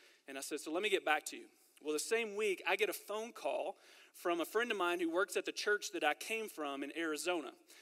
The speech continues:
And she said, "Listen, I know this is random, but we got a name sent to us. Don't know why, but this lady lives in Colorado Springs. She's actually on Peter-, Peterson Air Force Base,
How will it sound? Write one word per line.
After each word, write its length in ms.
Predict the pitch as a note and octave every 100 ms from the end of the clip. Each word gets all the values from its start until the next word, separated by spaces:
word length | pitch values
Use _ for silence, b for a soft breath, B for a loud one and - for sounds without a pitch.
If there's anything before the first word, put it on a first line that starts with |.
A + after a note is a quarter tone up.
| B -
And 80 |
she 120 | D#3 F3
said, 180 | F#3
"Listen, 300 | F#3+ G#3+ F#3
I 20 | E3
know 160 | G#3+
this 180 | A#3 -
is 80 | E3
random, 540 | D3+ F3+ G3 E3 C#3
but 140 | C#3+ D#3+
we 120 | A3
got 300 | G#3 F#3 F3+ D3+
a 60 |
name 580 | D3 D#3 F#3 D3+ D3 E3
sent 300 | - G3 F#3+
to 180 | D3+ C3
us. 200 | C#3+ -
Don't 180 | E3+ G3
know 100 | F#3
why, 400 | D#3 D3+ D3+ D#3+ B B _
but 120 | D#3+
this 180 | E3+ -
lady 380 | F3 G#3 A3+ F#3+
lives 320 | D#3+ G3 G3
in 80 | E3+
Colorado 480 | - F3+ E3+ D#3+ C#3+
Springs. 560 | - E3+ E3+ D3 - -
She's 240 | - D#3+
actually 340 | F3+ G3+ G3
on 140 | F#3+ D#3+
Peter-, 280 | - F#3+ E3
Peterson 480 | - G3+ G3 D#3+ D3+
Air 140 | F3+
Force 280 | F3 C#3 -
Base, 460 | B2+ C3 D3 -